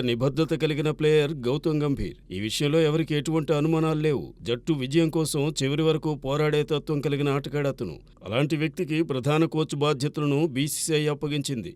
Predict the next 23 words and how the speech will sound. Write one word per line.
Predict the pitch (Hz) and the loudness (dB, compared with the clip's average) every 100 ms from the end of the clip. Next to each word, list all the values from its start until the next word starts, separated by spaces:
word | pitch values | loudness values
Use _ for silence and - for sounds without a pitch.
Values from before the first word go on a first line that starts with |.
| - - | -12 -8
ఏదైనా | 98 127 147 165 | -4 0 2 2
విషయాన్ని | 143 - 165 151 | 0 0 2 0
సూటిగా | 143 147 151 151 160 156 | -2 -4 -2 0 2 0
చెప్పే | - 143 127 | -2 -2 -2
గంభీర్ | 135 143 139 147 - - - | -2 0 -2 -2 -10 -20 -4
ఈ | 135 | -2
పాత్రను | 139 143 156 170 151 | 2 2 2 2 2
ఎలా | 127 143 | 2 2
పోషిస్తాడనే | 151 156 151 151 - 156 147 147 139 113 | 0 -2 -4 -4 -2 0 0 2 0 0
సందిగ్ధం | - 117 135 139 156 151 | -2 -2 -2 -2 0 0
ఉండేది. | 147 127 82 - - | 0 -2 -6 -14 -4
కానీ | 139 151 147 | 0 2 0
సీనియర్, | 156 127 147 160 160 156 131 | 0 0 2 4 2 2 -2
జూనియర్లతో | 120 143 156 147 139 143 147 120 | 0 2 2 0 -2 0 0 0
గంభీర్ | 135 143 147 | 0 0 -2
కలిసిపోయాడు. | 156 139 - 156 135 82 - - | -4 -4 -4 0 0 -2 -10 -10
శ్రీలంక | 110 135 160 151 | -2 2 2 2
పర్యటనకు | 147 151 156 147 151 | 0 2 2 0 -4
వెళ్లిన | 151 156 156 | 0 0 2
అతడికి | 151 151 147 143 139 127 143 - - 104 | 0 0 -4 -4 -2 -4 -6 -16 -12 -6
వన్డే | 110 143 | 0 0
సిరీస్లో | 143 151 151 147 165 | 0 -2 -2 2 2
ఓటమి, | 135 135 143 147 | 4 2 2 -2